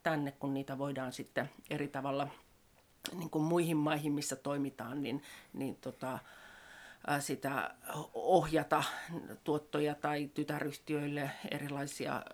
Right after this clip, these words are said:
erilaisia tota, varauksia ja muita, niin tietysti, niin kuin sanoit, sä oot juristi, <laughs> mutta,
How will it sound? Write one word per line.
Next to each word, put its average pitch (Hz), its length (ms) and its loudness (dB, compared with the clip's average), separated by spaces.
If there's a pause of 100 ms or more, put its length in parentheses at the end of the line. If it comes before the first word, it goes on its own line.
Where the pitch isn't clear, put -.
(120)
erilaisia 143 720 -4
tota, 139 360 -4 (440)
varauksia 156 520 4
ja 147 140 0
muita, 160 500 4 (520)
niin 160 380 4 (280)
tietysti, 190 480 2
niin 165 120 0
kuin 160 100 -2
sanoit, 165 300 2
sä - 100 -2
oot - 140 -4
juristi, 185 500 6 (280)
<laughs> 214 400 12
mutta, 190 360 8